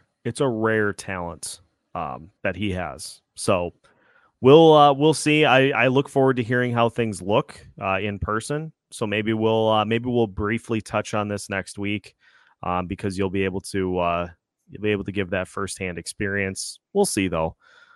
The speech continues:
We'll see what happens. But that will wrap it up for today's episode of the Locked On N H L podcast. Again, make sure, if you haven't already, that you subscribe on YouTube and your favorite podcast platforms so you don't miss out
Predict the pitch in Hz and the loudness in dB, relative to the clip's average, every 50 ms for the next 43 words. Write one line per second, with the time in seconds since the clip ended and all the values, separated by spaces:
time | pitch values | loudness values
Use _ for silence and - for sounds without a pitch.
0 | _ _ - - 147 139 - 123 101 92 85 78 78 - - 80 82 90 - _ | _ _ 0 2 2 2 4 2 2 2 0 -4 -6 -8 -10 -14 -16 -16 -12 _
1 | - 123 120 113 110 - 127 131 131 127 151 151 147 143 139 139 139 - 143 139 | 4 4 4 4 2 4 6 6 8 10 10 10 10 10 10 8 6 6 6 4
2 | 139 135 - - 139 131 - - 120 127 127 120 117 127 120 - - - 131 127 | 4 4 2 0 -2 0 0 0 0 0 0 2 2 0 0 0 -2 0 2 4
3 | 123 117 104 110 120 107 107 120 117 110 110 110 107 104 104 - - 107 104 104 | 4 4 2 2 0 0 0 -2 -2 0 0 2 2 2 0 -2 -4 -4 -2 -2
4 | 104 104 104 95 - - 95 90 - - 123 123 127 113 - 127 120 120 120 110 | -2 -4 -4 -4 -2 -4 -4 -4 0 2 2 2 2 2 2 2 4 4 2 0
5 | - - 123 110 98 143 147 147 147 147 127 131 131 127 - - 156 151 143 - | -4 -10 -10 -2 0 2 2 2 2 0 0 -2 -2 -2 -2 -2 0 0 0 0
6 | 143 123 131 131 131 135 131 - 131 117 113 113 113 113 120 120 107 110 98 - | 0 0 2 2 0 0 0 2 4 4 4 4 2 2 2 0 -2 -4 -6 -4
7 | 117 104 - - 98 - - - 117 107 110 107 107 101 98 95 110 131 143 135 | -8 -8 -8 -10 -14 -14 -6 -2 0 2 2 2 0 -2 -4 -2 -2 -2 -2 -2
8 | - - 139 139 139 127 131 _ _ _ _ _ _ _ _ _ - 113 117 110 | -2 -2 0 0 0 -2 -4 _ _ _ _ _ _ _ _ _ -8 -4 -4 -4
9 | - - - 147 151 156 147 160 143 - - 131 131 131 127 - 127 120 113 - | -6 -2 2 2 2 4 2 0 -2 0 0 0 0 0 0 0 0 0 0 -2
10 | - 120 120 120 113 - 123 123 120 120 117 - - - - - 117 113 107 120 | 0 2 2 2 0 0 -2 -2 -2 -2 -4 -8 -10 -12 -10 -6 -6 -4 0 0
11 | 120 123 117 131 120 113 - 113 110 110 113 | 0 0 0 -2 -4 -4 -2 -2 0 0 0